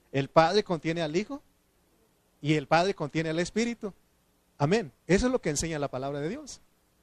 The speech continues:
Pero nosotros no estamos por los extremos de que creer que son tres dioses o creer que hay un solo,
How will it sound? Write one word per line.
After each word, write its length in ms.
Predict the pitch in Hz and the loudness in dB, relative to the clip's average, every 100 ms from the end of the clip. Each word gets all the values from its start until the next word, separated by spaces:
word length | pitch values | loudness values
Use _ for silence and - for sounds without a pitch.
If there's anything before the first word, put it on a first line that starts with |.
| _ _ | _ _
Pero 140 | 165 170 | 6 6
nosotros 380 | 170 233 262 | 0 -2 -2
no 60 | 202 | -4
estamos 400 | - 202 208 - | -2 -4 -4 -6
por 100 | 156 | -6
los 120 | 143 | -6
extremos 460 | 139 - 170 214 185 | -8 -6 -6 -4 -6
de 100 | 160 | -6
que 320 | 151 139 120 - | -6 -6 -8 -10
creer 420 | 139 139 175 208 | -8 -4 -6 -6
que 180 | 143 123 | -8 -8
son 160 | 156 | -10
tres 220 | 151 156 | -8 -6
dioses 420 | 147 156 165 - - - - | -4 -6 -6 -8 -10 -14 -6
o 140 | 135 | -6
creer 400 | - 127 139 175 | -4 -6 -4 -6
que 140 | - 139 | -4 -4
hay 140 | 156 | -4
un 240 | 156 151 | -6 -10
solo, 480 | - 151 156 139 123 | -8 -6 -4 -6 -10